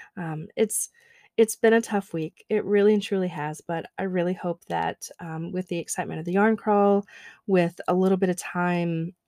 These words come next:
um, with a little bit of distance between myself and making, um, as well as, like,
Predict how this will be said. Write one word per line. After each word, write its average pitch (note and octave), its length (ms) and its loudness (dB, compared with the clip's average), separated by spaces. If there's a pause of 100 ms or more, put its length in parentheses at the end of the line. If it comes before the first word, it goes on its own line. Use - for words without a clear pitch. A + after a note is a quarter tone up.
(220)
um, E3 400 -10
with G3+ 160 2
a G#3 40 6
little G#3 180 8
bit G3 120 6
of F3 140 0
distance F3 360 -2
between F3 300 -4
myself E3+ 560 0 (100)
and E3 320 -2
making, F3+ 600 2 (480)
um, D#3+ 280 -2
as F3 200 2
well F#3+ 180 4
as, F3+ 160 0
like, E3+ 240 -2